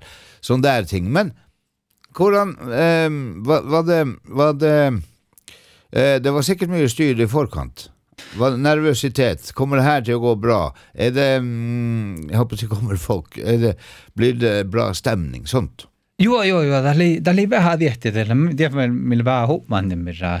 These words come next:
Speaker 2: Det går det in och skulle la vi på ett semi Grand Prix och allt med det. La vi tjocka, aipas, java, haga,
Speaker 1: Just,
Speaker 2: jaska,
Speaker 1: ja.
Speaker 2: ja. Vi då ska spela ju kedeke, men det är inte hu heller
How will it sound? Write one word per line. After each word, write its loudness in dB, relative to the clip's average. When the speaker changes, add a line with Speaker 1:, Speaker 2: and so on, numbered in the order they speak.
Speaker 2:
Det -10
går 2
det 2
in 2
och 0
skulle -2
la 2
vi 0
på -2
ett -4
semi 0
Grand 0
Prix -2
och 0
allt -2
med -8
det. -8
La -2
vi 0
tjocka, -2
aipas, -4
java, -2
haga, -4
Speaker 1:
Just, 0
Speaker 2:
jaska, -4
Speaker 1:
ja. -2
Speaker 2:
ja. 2
Vi 0
då 2
ska -2
spela 0
ju -4
kedeke, -2
men 2
det 2
är 2
inte -4
hu 0
heller 2